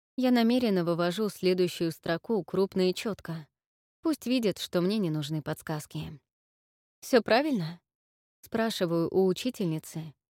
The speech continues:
мечтая скорее вернуться за парту. Она кивает и отпускает меня на место.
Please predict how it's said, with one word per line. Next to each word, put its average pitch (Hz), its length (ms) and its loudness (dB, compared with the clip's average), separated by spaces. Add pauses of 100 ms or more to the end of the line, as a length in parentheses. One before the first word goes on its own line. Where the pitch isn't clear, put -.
(180)
мечтая 254 480 0
скорее 185 420 0
вернуться 156 480 -2
за 160 160 0
парту. 151 380 -6 (1080)
Она 262 240 2
кивает 220 640 -2 (300)
и 294 80 -2
отпускает 220 640 -2
меня 151 200 -2
на 151 140 -2
место. 151 520 -6